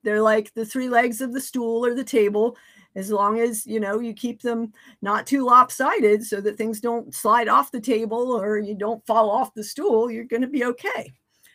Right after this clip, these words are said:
There's three phases for the formula. Attention is awareness directed.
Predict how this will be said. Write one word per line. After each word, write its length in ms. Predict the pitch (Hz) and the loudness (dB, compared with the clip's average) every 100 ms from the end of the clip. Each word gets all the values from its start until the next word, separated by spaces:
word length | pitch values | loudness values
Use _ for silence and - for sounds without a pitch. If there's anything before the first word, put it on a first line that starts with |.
| _ _ _ _ 208 | _ _ _ _ -4
There's 320 | 214 220 - | -2 -2 -4
three 320 | - 262 269 - - | -4 -2 -2 -4 0
phases 640 | 285 349 302 185 156 - | 0 2 -2 -4 -6 -12
for 100 | - | -12
the 100 | 185 | -12
formula. 640 | 180 190 175 165 87 71 131 _ _ _ _ _ _ _ _ _ _ _ _ _ _ _ _ _ _ _ | -10 -6 -6 -6 -10 -14 -18 _ _ _ _ _ _ _ _ _ _ _ _ _ _ _ _ _ _ _
Attention 720 | 190 - 226 208 202 240 285 349 _ | -10 -4 0 0 0 -2 -2 -6 _
is 200 | 208 175 | -8 -6
awareness 880 | 185 180 180 175 165 185 214 - - _ - | -6 -4 -2 -2 -4 -4 -6 -10 -20 _ -18
directed. 680 | 220 214 226 247 - - - | -6 -2 -2 -4 -16 -16 -20